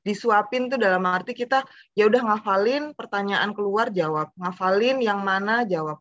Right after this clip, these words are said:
ngafalin, selalu seperti itu selama empat tahun gitu ya. Nah, sehingga ketika kita dilepas untuk membuat karya ilmiah, karya tulis, tugas, itu agak sedikit kaget.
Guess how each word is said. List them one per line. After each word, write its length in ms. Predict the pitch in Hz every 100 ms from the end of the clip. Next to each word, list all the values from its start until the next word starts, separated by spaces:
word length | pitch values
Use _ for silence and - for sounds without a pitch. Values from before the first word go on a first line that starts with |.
| -
ngafalin, 400 | 170 - 196 202 _ -
selalu 400 | 240 277 359 370
seperti 320 | - 214 185
itu 180 | 180 - 175 _ _ _ -
selama 320 | 208 226 254
empat 240 | 240 -
tahun 320 | 185 196 180 160
gitu 240 | - 135
ya. 60 | - _ - - - _
Nah, 240 | - 196 185 _ _ _ _ _
sehingga 640 | _ 262 311 320 214 202 226 -
ketika 320 | 262 254 247
kita 160 | 254
dilepas 560 | 240 220 277 - 277 311 - _ _ _
untuk 480 | 214 220 220 247 247 233
membuat 480 | 220 220 202 208
karya 320 | - 190 190 180
ilmiah, 640 | 185 208 262 262 226 208
karya 400 | - 175 170 262 -
tulis, 560 | 247 247 233 226 220
tugas, 560 | - 247 226 185 202 214 _ _ _
itu 160 | 220 233
agak 320 | 240 214 202
sedikit 400 | 240 196 214 226
kaget. 560 | 226 208 196 180 170